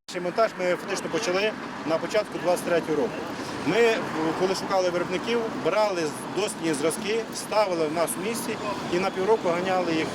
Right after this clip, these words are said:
е, в експлуатації, в самих же, е, жорстких режимах. Повний розряд, повний заряд. Тобто робили такі, створили їм умови для того, щоб побачити, наскільки він працює. Ми вивчили, виписали, поправили вимоги, і зараз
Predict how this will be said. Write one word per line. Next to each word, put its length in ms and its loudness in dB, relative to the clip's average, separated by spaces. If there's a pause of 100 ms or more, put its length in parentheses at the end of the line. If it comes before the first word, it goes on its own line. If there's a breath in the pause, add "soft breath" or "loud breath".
е, 80 6
в 60 4
експлуатації, 600 2
в 40 -4
самих 260 2
же, 100 0
е, 320 2
жорстких 460 0
режимах. 340 2 (440)
Повний 300 6
розряд, 440 4 (160)
повний 280 -2
заряд. 240 4 (380)
Тобто 240 4
робили 400 4
такі, 340 0
створили 580 2
їм 120 0
умови 380 4 (380)
для 100 4
того, 200 6
щоб 140 -4
побачити, 360 2
наскільки 280 -2
він 60 -4
працює. 400 0 (840)
Ми 280 6 (120)
вивчили, 400 4 (480)
виписали, 560 4
поправили 540 2
вимоги, 420 2 (380)
і 40 2
зараз 240 4